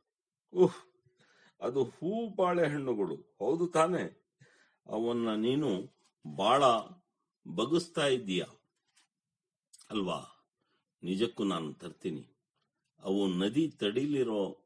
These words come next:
ಅಂಗಡಿಲಿರುವೆ. ಅಲ್ಲಿಂದ, ಅವು ನದಿ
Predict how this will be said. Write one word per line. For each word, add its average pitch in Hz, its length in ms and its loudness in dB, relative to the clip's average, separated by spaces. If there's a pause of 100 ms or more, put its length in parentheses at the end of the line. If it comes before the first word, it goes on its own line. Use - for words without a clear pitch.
(320)
ಅಂಗಡಿಲಿರುವೆ. 107 960 0 (960)
ಅಲ್ಲಿಂದ, 147 560 -2 (1700)
ಅವು 110 300 0
ನದಿ 127 560 -2